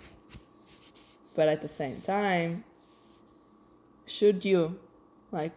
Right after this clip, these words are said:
should you just run to it, or should we give, like, a minute and actually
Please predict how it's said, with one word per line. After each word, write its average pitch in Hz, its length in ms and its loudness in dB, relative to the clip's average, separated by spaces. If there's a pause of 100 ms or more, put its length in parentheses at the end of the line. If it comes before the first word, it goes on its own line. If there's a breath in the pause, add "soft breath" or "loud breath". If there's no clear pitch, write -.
should 185 260 -4
you 202 80 0
just 190 360 -2
run 170 280 2
to 180 200 -2
it, 180 300 0
or 156 140 0
should 151 280 -8
we 156 80 -4
give, 151 300 -6
like, 147 420 -6
a 160 60 -6
minute 143 460 -4 (440)
and 135 340 -8
actually 151 640 -2